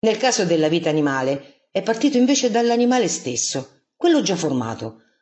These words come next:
fatto maschio e femmina, tanto per intenderci. La messa a punto non mi sembra accademica, ma anzi estremamente importante,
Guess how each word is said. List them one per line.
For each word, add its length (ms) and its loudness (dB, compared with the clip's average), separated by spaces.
fatto 340 -2
maschio 600 -2
e 80 -6
femmina, 600 -6
tanto 280 -4
per 140 -4
intenderci. 880 -6
La 80 2
messa 300 0
a 20 -2
punto 380 -2
non 180 2
mi 80 2
sembra 320 -2
accademica, 680 -4
ma 220 0
anzi 460 -2
estremamente 600 -2
importante, 760 -4